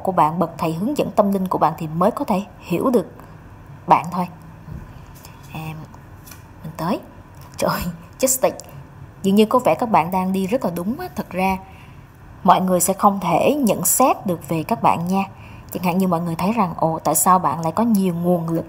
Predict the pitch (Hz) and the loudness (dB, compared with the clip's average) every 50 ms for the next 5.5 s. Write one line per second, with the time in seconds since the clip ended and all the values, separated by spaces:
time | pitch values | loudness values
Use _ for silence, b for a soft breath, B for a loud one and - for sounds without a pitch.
0 | - 190 190 185 185 180 214 - - B B B B B B B B B B B | -4 -2 -2 0 0 0 0 -2 -4 B B B B B B B B B B B
1 | - 175 170 - - 190 190 180 160 143 147 160 160 160 156 - - 220 262 254 | 0 0 2 4 4 4 4 4 4 2 2 0 -2 -4 -2 0 0 0 0 2
2 | 226 196 180 185 185 190 185 165 165 - - - - - - 190 185 170 170 175 | 2 2 4 6 6 6 4 4 2 -2 -6 -10 -2 2 4 4 4 4 2 0
3 | 180 180 190 190 196 190 190 190 196 240 262 254 - - - 190 - 202 175 165 | -2 0 0 0 0 0 0 0 0 0 0 2 2 2 0 0 0 0 -2 -2
4 | 165 175 196 196 202 202 247 285 233 - - 151 165 - 196 190 185 - - - | -2 -2 -2 0 0 0 0 0 0 0 0 0 0 0 0 0 0 0 2 2
5 | 233 226 226 220 226 262 294 285 - 156 | 4 4 2 2 2 2 2 2 0 -2